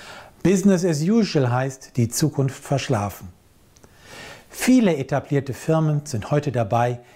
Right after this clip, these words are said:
ihre Zukunft zu verspielen, bedrängt von kleinen,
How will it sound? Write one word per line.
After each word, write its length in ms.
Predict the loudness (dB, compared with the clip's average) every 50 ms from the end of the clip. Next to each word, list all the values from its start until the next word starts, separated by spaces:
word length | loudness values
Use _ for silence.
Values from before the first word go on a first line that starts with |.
| _
ihre 260 | -2 0 0 0 0
Zukunft 800 | -2 -4 -2 0 0 0 2 0 0 0 -2 -4 -12 -20 -16 -12
zu 160 | -4 -4 -4
verspielen, 760 | -2 -2 -4 -4 -4 -4 0 2 2 2 2 0 -2 -6 -10 -16 _ _ -20 -20 -20 -20 -20 -20 -10 -4 -4
bedrängt 440 | -2 -2 0 0 2 2 0 -2
von 280 | -4 -6 -8 -8 -8 -8
kleinen, 560 | -8 -2 -2 0 0 0 -2 -4 -6 -8 -10